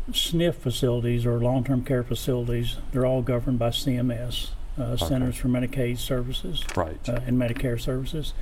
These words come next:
Speaker 1: It's the same way in all fifty states. So now in assisted living, I know that was a question that I had,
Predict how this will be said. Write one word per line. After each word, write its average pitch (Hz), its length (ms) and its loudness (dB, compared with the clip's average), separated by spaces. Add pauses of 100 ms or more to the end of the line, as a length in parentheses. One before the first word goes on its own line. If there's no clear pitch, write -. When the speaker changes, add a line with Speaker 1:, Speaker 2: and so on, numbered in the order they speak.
(420)
Speaker 1:
It's 143 200 -2
the 131 80 2
same 135 260 2
way 127 120 0
in 120 60 0
all 120 180 2
fifty 123 280 -2
states. - 560 -2 (600)
So - 260 0
now 131 380 0
in 139 160 0
assisted 123 560 0
living, 123 420 0
I 123 60 2
know 123 240 0
that 127 180 0
was 123 160 0
a 120 100 -2
question 123 460 0
that 123 240 2
I - 20 -2
had, 120 180 0